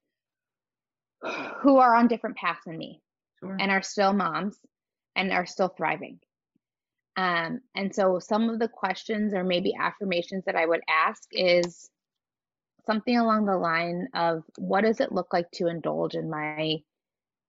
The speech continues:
Speaker 1: in my choices without needing to have an end goal,
Speaker 2: Mm-hmm.
Speaker 1: without needing to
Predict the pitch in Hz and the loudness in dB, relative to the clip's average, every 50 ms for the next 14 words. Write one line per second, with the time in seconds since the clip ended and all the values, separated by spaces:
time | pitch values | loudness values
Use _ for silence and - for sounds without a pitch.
0 | _ _ _ - 175 170 165 160 165 165 - - 175 160 151 - - 160 165 - | _ _ _ -2 0 2 2 2 0 -2 0 0 0 0 0 -2 -6 -10 -10 -12
1 | _ _ _ _ _ _ _ _ _ _ _ _ _ _ _ _ _ _ _ _ | _ _ _ _ _ _ _ _ _ _ _ _ _ _ _ _ _ _ _ _
2 | _ - 180 190 202 196 190 196 190 190 190 190 190 185 190 196 196 190 175 - | _ -4 0 2 4 4 4 4 4 4 4 4 2 2 2 2 2 0 -2 0
3 | 175 175 170 175 170 - - 165 170 165 151 165 160 160 170 175 208 233 220 - | -2 -2 -2 -2 -6 -6 -6 -6 -6 -2 0 2 4 4 4 4 2 0 -4 -8
4 | _ _ _ _ _ _ - 165 175 175 170 170 170 160 151 160 - _ _ 190 | _ _ _ _ _ _ -10 -8 -6 -4 -4 -4 -4 -6 -8 -12 -16 _ _ 0
5 | 185 202 190 190 175 190 196 196 196 196 185 196 190 190 190 185 - - - 202 | 2 4 4 4 4 2 -2 -2 -2 -4 -4 -4 -4 -6 -6 -8 -10 -8 -6 -2
6 | 196 185 180 170 170 170 165 165 - - | 0 2 2 2 2 2 0 -2 -4 -8